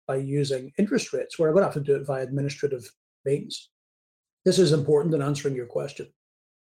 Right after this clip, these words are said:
because all of, because all the assets you just mentioned are currently highly geared assets.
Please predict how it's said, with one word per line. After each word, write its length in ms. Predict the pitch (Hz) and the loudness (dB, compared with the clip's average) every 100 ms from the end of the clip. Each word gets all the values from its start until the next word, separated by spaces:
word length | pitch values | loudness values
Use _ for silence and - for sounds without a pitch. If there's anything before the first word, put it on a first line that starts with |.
| _ - | _ -6
because 340 | 143 160 143 | 0 2 4
all 240 | 190 208 | 6 8
of, 120 | 202 170 | 6 4
because 180 | 170 | 4
all 200 | 180 214 | 6 6
the 80 | 196 | 6
assets 400 | 165 - 156 - | 4 2 0 -2
you 60 | 147 | -2
just 260 | 151 143 | -2 -2
mentioned 380 | 156 165 156 139 - | -2 -2 -2 -4 -2
are 200 | 156 151 _ - | -2 -2 _ 0
currently 440 | 196 226 185 147 - - | 4 4 2 0 -2 -10
highly 420 | - 170 160 147 | -10 -2 -2 0
geared 280 | 139 135 120 | -2 -2 -2
assets. 580 | 117 - 113 - - | -10 -14 -16 -18 -20